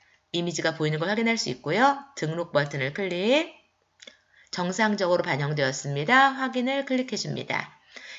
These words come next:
일반적으로 위젯을 넣으면 화면 왼쪽 맨 아래에 삽입이 되는데요.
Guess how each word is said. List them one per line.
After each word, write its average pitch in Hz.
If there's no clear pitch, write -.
일반적으로 240
위젯을 196
넣으면 208
화면 285
왼쪽 170
맨 175
아래에 156
삽입이 196
되는데요. 160